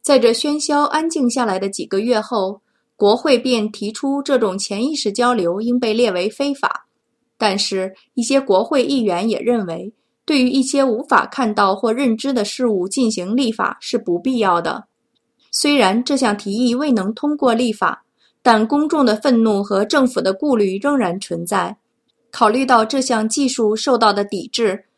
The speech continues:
广告商们一直小心谨慎，表现出对这项技术没什么兴趣。一九五八年，广告研究基金会发布了一篇报道，题为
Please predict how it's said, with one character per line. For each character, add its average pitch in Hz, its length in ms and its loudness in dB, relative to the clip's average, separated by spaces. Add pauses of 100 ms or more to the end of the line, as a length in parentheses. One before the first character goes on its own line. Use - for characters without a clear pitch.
(180)
广 190 200 4
告 226 180 8
商 294 260 4
们 220 220 0
一 262 120 0
直 196 200 2
小 196 260 0
心 302 260 -2
谨 - 220 -4
慎， 202 340 -4 (220)
表 202 180 2
现 247 220 0
出 277 200 -4
对 269 160 -2
这 269 140 -2
项 226 240 -2
技 240 180 -2
术 196 300 0
没 196 180 -2
什 269 140 -2
么 202 100 0
兴 214 320 0
趣。 190 400 -6 (480)
一 254 140 2
九 233 180 2
五 202 160 0
八 233 220 2
年， 190 360 -2 (340)
广 196 200 2
告 269 160 6
研 208 220 2
究 277 180 0
基 277 200 0
金 285 200 0
会 262 260 2
发 262 200 2
布 262 160 0
了 208 80 2
一 214 140 -2
篇 247 260 0
报 247 240 2
道， 175 300 -4 (260)
题 226 220 -2
为 208 360 2